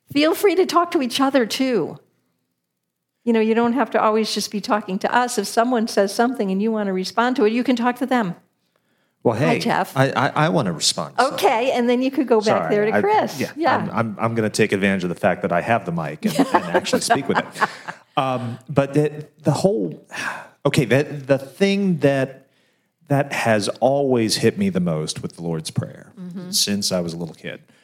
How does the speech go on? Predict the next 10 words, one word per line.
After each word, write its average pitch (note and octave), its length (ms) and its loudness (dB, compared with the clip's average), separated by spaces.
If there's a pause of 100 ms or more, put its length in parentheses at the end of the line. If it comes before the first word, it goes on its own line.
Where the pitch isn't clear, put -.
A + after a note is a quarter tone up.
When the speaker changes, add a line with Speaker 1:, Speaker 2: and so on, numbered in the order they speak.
(240)
Speaker 2:
was G#2+ 480 2
the, B2 280 0
the A#2 120 4
trespasses B2 1000 0 (240)
versus A2 460 0
debtors F2+ 480 0
Speaker 1:
Debtors, E3 560 0
yeah. D#3+ 240 -6
Speaker 2:
thing. D2 420 -6 (920)
Um, F#2 520 0